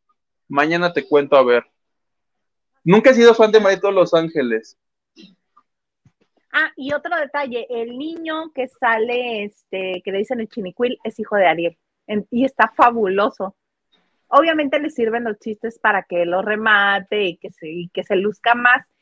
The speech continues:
Speaker 2: está muy bien, muy, muy
Speaker 1: ¿Hijo de
Speaker 2: bien,
Speaker 1: Ariel
Speaker 2: está muy
Speaker 1: en el
Speaker 2: bien.
Speaker 1: programa o en la vida real?
Speaker 2: En la vida real,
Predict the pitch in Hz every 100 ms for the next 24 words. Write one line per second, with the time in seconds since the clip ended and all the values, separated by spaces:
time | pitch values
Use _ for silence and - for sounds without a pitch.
0 | _ _ 214 208 233 226 233 247 240 202
1 | 196 175 _ _ 202 202 220 233 240 240
2 | 170 220 240 175 147 160 180 190 160 131
3 | 131 131 143 170 190 214 240 135 123 139
4 | 156 147 127 117 110 _ _ _ _ _
5 | _ _ 220 214 214 220 214 208 208 190
6 | 208 226 214 190 175